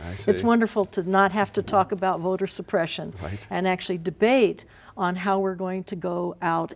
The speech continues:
Speaker 2: and enfranchise more and more people, because I think an expanded electorate is a great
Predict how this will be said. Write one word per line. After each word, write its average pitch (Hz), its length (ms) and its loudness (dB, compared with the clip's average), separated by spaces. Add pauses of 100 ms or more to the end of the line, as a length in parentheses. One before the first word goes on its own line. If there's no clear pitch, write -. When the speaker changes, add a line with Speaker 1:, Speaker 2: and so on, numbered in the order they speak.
(100)
Speaker 2:
and 165 200 0
enfranchise 175 840 0
more 180 240 2
and 175 80 -2
more 165 180 -2
people, 170 400 -6
because 180 360 -2
I 190 100 4
think 190 240 -2
an 175 140 -2
expanded 202 720 2
electorate 175 640 -2
is 165 180 0
a 175 60 2
great 151 400 -6